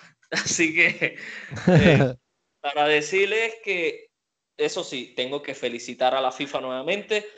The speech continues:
Speaker 1: porque las mujeres tienen un gran partido también que vivir,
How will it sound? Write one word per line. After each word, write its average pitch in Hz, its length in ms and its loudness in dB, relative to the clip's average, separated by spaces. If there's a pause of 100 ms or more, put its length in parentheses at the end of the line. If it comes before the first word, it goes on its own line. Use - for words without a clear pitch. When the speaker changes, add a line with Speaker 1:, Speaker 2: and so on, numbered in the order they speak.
(280)
Speaker 1:
porque 143 560 -2
las 131 140 -4
mujeres 165 680 -2 (680)
tienen 151 400 0 (840)
un 202 280 0
gran 160 320 0
partido 135 580 -2
también 107 500 -12
que 113 120 -6
vivir, 104 360 -12